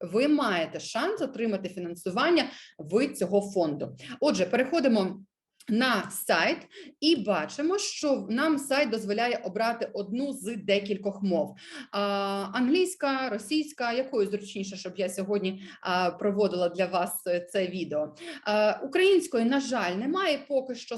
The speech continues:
дуже сподіваємося. Англійську, мабуть, не всі розуміють. Е, я клікну на російську, але принципово, ем, е, буду спілкуватися українською мовою,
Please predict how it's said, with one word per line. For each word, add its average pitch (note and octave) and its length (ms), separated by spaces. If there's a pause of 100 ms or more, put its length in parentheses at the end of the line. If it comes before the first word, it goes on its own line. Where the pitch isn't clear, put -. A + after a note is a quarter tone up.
дуже A3 240
сподіваємося. F#3 800 (260)
Англійську, B3+ 500
мабуть, G#3+ 320
не G#3+ 80
всі A3+ 240
розуміють. C4+ 760
Е, A3 100
я D#4+ 260
клікну C#4+ 460
на B3 120
російську, C#4 600
але A#3+ 280
принципово, A#3+ 800 (320)
ем, G3+ 720 (160)
е, G3+ 240
буду A3 600
спілкуватися A3 920
українською A3+ 720
мовою, A#3+ 600